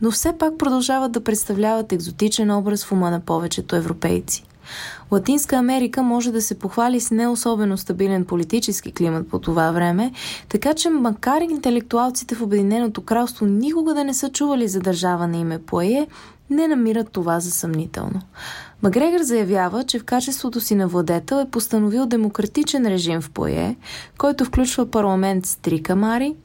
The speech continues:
търговски и банкови механизми и дори армия.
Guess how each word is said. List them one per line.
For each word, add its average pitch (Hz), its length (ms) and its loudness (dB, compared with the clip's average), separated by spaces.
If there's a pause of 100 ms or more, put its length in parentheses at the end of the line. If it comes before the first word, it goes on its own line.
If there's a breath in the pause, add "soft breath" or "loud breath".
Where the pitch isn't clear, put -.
(120)
търговски 208 580 0
и 185 60 2
банкови 180 420 0
механизми 269 760 0
и 202 80 2
дори 185 380 0 (100)
армия. 160 500 0